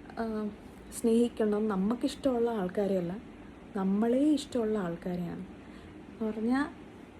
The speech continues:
ഇപ്പം ഒരാൾ ന-, എൻ-, നമ്മളെ കെയർ ചെയ്യുന്നുണ്ട്, നമ്മൾ ഇഷ്ടപ്പെടുന്നുണ്ട്, അയാൾക്ക് തിരിച്ച് ആ,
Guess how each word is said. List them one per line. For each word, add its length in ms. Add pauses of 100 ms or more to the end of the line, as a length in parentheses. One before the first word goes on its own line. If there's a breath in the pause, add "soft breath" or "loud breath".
(1080 loud breath)
ഇപ്പം 260 (120)
ഒരാൾ 260
ന-, 140
എൻ-, 260 (120)
നമ്മളെ 360 (120)
കെയർ 260
ചെയ്യുന്നുണ്ട്, 640
നമ്മൾ 360
ഇഷ്ടപ്പെടുന്നുണ്ട്, 920 (720 loud breath)
അയാൾക്ക് 500
തിരിച്ച് 280
ആ, 140